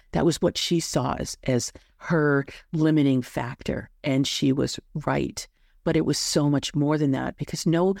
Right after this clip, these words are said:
not only was she over, under hiring, she was actually not realizing, not knowing, not becoming aware of her own limiting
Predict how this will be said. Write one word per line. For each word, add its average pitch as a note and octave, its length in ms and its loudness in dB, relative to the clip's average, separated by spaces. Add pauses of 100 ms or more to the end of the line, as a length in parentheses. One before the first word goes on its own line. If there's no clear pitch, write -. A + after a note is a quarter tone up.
(260)
not F#3+ 240 2
only A3+ 160 4
was D#3 140 0
she - 160 -2
over, C#3 360 -4 (120)
under D#3 240 0
hiring, D#3+ 720 -2 (380)
she - 280 0
was G3 320 2
actually D3+ 720 -2
not C#3 600 -2 (220)
realizing, D3+ 1080 0
not C#3+ 260 0
knowing, E3+ 880 -2 (420)
not F3 340 -2
becoming F3 720 0
aware D3+ 580 0
of - 180 -6 (140)
her E3+ 400 0 (180)
own C#3+ 360 2 (360)
limiting C#3+ 540 0